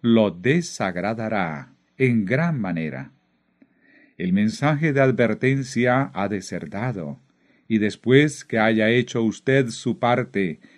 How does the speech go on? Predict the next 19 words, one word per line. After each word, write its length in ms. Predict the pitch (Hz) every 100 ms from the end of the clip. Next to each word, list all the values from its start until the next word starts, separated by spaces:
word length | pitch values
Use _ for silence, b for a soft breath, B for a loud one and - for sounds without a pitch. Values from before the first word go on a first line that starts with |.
| b
en 220 | 143 131 110
la 120 | 104
obra 420 | 147 117 85 76
fielmente, 880 | - 95 80 87 92 92 127 175 185 b b b b -
no 280 | 113 131 151
debe 360 | 156 156 151
servirles 840 | 135 127 120 107 135 117 120 113 98
de 100 | 101
estorbo 640 | 95 - 117 113 110 120
a 60 | 104
otros 640 | 127 120 117 139 - - b b -
de 140 | 113
los 220 | 110 104
siervos 380 | - 135 120 117
de 120 | 101
Dios, 580 | 101 113 120 156 135 - b b b 170
impidiéndoles 840 | 147 165 160 170 175 156 131 131
que 100 | 113
salgan 680 | - 117 117 107 98 92